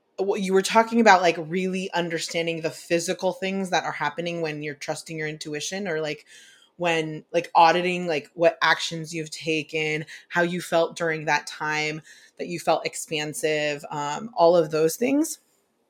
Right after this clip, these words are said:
And it brought me back to the last, I remember when, let's see,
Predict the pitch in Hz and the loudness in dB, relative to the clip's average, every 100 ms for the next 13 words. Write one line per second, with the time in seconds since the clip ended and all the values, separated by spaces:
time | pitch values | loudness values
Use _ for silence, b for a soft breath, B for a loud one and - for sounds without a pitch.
0 | _ - - 196 196 - 180 202 247 185 | _ -20 -2 2 2 6 4 6 4 6
1 | 165 - 196 175 160 151 151 147 156 - | 6 4 -4 -4 -4 -2 0 0 -2 -8
2 | B B B B - 196 190 180 180 220 | B B B B 0 2 4 2 4 6
3 | 240 233 _ _ - 165 160 165 175 165 | 4 2 _ _ -14 -14 -10 -2 2 4
4 | 160 160 170 156 B B B 160 160 - | 2 0 -6 -8 B B B -18 -14 -12
5 | 180 165 | -10 -12